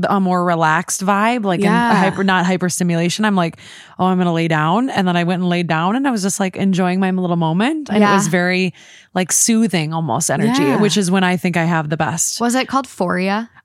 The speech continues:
Speaker 1: I can't
Speaker 3: That
Speaker 1: remember.
Speaker 3: brand?
Speaker 1: They shared it with me and I could not remember.
Speaker 3: Foria is the one I tried that has C B D in it. And it's, it's good.
Speaker 1: Wonderful.
Speaker 2: And
Speaker 1: it
Speaker 2: it's
Speaker 1: was, like,
Speaker 2: centralized versus, like, a head high, right? Like, if you,
Speaker 1: Oh, you,
Speaker 2: if it
Speaker 1: it's an
Speaker 2: actually is
Speaker 1: oil.
Speaker 2: T H C,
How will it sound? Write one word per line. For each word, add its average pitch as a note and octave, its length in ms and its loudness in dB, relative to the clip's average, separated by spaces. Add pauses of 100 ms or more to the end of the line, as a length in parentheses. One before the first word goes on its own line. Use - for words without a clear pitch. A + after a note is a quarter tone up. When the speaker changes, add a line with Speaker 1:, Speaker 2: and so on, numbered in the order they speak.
Speaker 1:
I A3 100 2
can't C4 300 2
Speaker 3:
That A#3+ 80 2
Speaker 1:
remember. G#3+ 300 2
Speaker 3:
brand? C3 140 -4
Speaker 1:
They A3+ 100 2
shared A#3 300 0
it A3 60 0
with A#3+ 120 -2
me A3 80 2
and G3 80 2
I F#3+ 60 0
could F#3+ 140 -2
not F#3 180 0
remember. E3+ 400 -2
Speaker 3:
Foria G3+ 360 0
is F3+ 120 -6
the F#3 100 -4
one E3+ 160 -2
I C3 120 -4
tried D3 240 -6
that - 100 -4
has F3+ 180 -4
C F#3+ 120 -4
B E3+ 100 -6
D D3 140 -6
in A2 80 -8
it. G#2 260 -10
And A#3 100 -2
it's, F#3 340 -6 (100)
it's F#3+ 160 -4
good. C#3+ 460 -4
Speaker 1:
Wonderful. D#3+ 580 -4
Speaker 2:
And - 40 0
Speaker 1:
it A3 80 4
Speaker 2:
it's G#3+ 40 4
Speaker 1:
was, G#3 140 2
like, F#3 100 2
Speaker 2:
centralized F3+ 800 0
versus, G3+ 340 0
like, F#3+ 220 0
a F3+ 60 -2
head E3 280 -2
high, C#3+ 320 -4
right? E3 400 -4
Like, G3+ 160 -2
if E3+ 60 -6
you, - 80 6
Speaker 1:
Oh, C4 40 6
you, A3+ 120 4
Speaker 2:
if A3 40 4
it G#3+ 40 2
Speaker 1:
it's A#3 80 -2
an A#3+ 80 2
Speaker 2:
actually A3+ 260 4
is G#3+ 60 4
Speaker 1:
oil. A3 80 4
Speaker 2:
T F3+ 220 2
H - 120 -4
C, - 120 -6